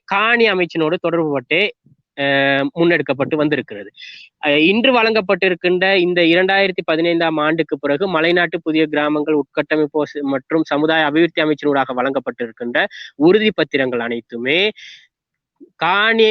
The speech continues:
மறுசீரமைப்பு ஆணைக்குழுவின் தலைவரினால் கையொப்பமிட்டிருக்க-, இடப்பட்டிருக்கின்றது. எ-, எனவே இது அங்கீகரிக்கப்பட்ட காணி உரிமை பத்திரங்களாக இருக்கின்றது. இதனை கைமாற்றவோ, அஹ், மற்றவர்களுக்கு சந்தைப்படுத்தவோ,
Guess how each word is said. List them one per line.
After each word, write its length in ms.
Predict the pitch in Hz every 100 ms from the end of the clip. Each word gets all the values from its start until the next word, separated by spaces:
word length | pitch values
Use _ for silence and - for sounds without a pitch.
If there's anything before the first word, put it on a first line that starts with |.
| 208
மறுசீரமைப்பு 1000 | 170 175 190 196 180 175 165 - 170 165 170 - - _ _ _ -
ஆணைக்குழுவின் 840 | 151 196 202 - 147 143 139 147 -
தலைவரினால் 680 | 160 170 190 175 143 135 156
கையொப்பமிட்டிருக்க-, 840 | 147 143 127 127 123 117 104 - 117
இடப்பட்டிருக்கின்றது. 680 | 131 135 127 110 110 98 - - - - -
எ-, 180 | 139 139
எனவே 280 | 165 170 208
இது 140 | 180 165
அங்கீகரிக்கப்பட்ட 880 | 160 214 240 190 196 180 156 147 160
காணி 240 | 156 160
உரிமை 240 | 156 147 139
பத்திரங்களாக 600 | 131 131 127 123 117 120
இருக்கின்றது. 500 | 117 110 117 123 165 202 _
இதனை 340 | - 156 180 180 -
கைமாற்றவோ, 760 | 151 170 165 147 143 143 180 - _ _ - - - _
அஹ், 520 | 147 139 143 139 139 139
மற்றவர்களுக்கு 680 | 156 151 175 175 175 165 160
சந்தைப்படுத்தவோ, 880 | 156 175 196 160 131 - 127 139